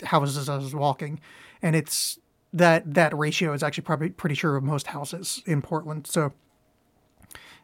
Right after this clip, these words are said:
maybe not nine out of twelve, but either way, that was one of the things. So that's, I wrote that down. Um, okay,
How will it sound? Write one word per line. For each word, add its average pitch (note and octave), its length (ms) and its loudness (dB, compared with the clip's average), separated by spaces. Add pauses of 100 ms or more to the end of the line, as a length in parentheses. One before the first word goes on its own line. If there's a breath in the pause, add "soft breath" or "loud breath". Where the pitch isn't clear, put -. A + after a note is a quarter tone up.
(140 loud breath)
maybe A3+ 160 8
not G3+ 120 10
nine E3+ 160 8
out D#3+ 80 2
of C#3 60 -6
twelve, E3 180 0
but F#3 240 0
either F#3 200 6
way, D#3 320 -2
that G3+ 420 2
was E3 140 2
one F3 120 2
of D#3 60 2
the C#3+ 60 -2
things. D3+ 220 -8
So E3+ 140 0
that's, D#3+ 260 -2
I E3+ 60 0
wrote D#3 200 2
that D3 100 -2
down. C#3+ 180 -8 (320 loud breath)
Um, F3+ 580 6
okay, F3+ 200 6